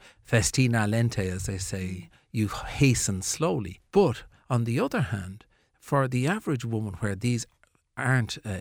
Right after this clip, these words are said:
issues, she's to go off and do a bit of reading. And in fact, I was looking at, uh, Aisling's site, which is superb, absolutely brilliant. And, uh, I, I'm going to put that on my list of, of <laughs> websites to consult for, for these sort of circumstances,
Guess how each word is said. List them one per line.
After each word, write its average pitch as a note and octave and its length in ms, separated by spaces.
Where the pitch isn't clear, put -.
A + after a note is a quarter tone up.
issues, A2 480
she's - 240
to C#3 80
go C#3+ 200
off D#3 340
and A2 160
do A#2 140
a G2+ 60
bit G#2 160
of G2 140
reading. F#2+ 480
And A#2 160
in A2+ 120
fact, - 320
I A#2 100
was G#2+ 200
looking A#2+ 400
at, G2 320
uh, F#2+ 180
Aisling's F#2+ 680
site, G#2 420
which - 160
is - 240
superb, C3 760
absolutely A2+ 600
brilliant. F#2+ 560
And, A2 380
uh, G#2+ 240
I, A2 240
I'm A2+ 140
going C#3+ 160
to - 80
put - 200
that A#2 200
on G2+ 160
my G2+ 160
list A2 360
of, - 280
of G#2+ 140
<laughs> G2+ 180
websites A#2+ 500
to - 80
consult B2+ 560
for, - 460
for A#2+ 200
these A2+ 260
sort G#2 240
of G#2 80
circumstances, G2+ 720